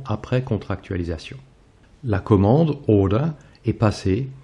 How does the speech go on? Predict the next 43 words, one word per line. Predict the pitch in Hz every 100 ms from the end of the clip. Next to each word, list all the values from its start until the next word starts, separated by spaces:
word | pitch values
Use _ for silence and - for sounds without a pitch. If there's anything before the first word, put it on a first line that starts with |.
| - -
et | 101
les | 104
deux | 123 131
parties | 110 -
sont | 147 131 -
engagées. | 101 92 85 85 - _ _ _ _ -
La | 87
première | - 104 101 104 92
à | 85
réaliser | 82 92 90 95 95
le | 92 85
développement | 90 90 95 113 98 92
et | 87
livrer | 85 92 90 85
le | 82
produit, | - 87 80 156 - - - - -
le | 98
second | - 113 110 117
à | 101
payer | - 87 110
l'ensemble | 104 - 104 101 87
des | 82
coûts. | - - _ _ _ _ _ _ _ _ _ _ _ _ -
Le | 104
T | 104 117
O | 117 107
est | 98
une | 95
stratégie | - 95 95 87 90
courante | - 95 98 139 170 -
pour | 95
des | 90 85
équipements | 85 - - 98
très | 90 - 127
spécifiques | - 104 - 92 - 165 - -
tels | 87 78
que | 90
des | 82
turbines, | 78 90 80 71 90 113 104
des | 87
convertisseurs | - 101 95 - 92 95 82
de | 78
vitesse, | 80 - 101 127 131 135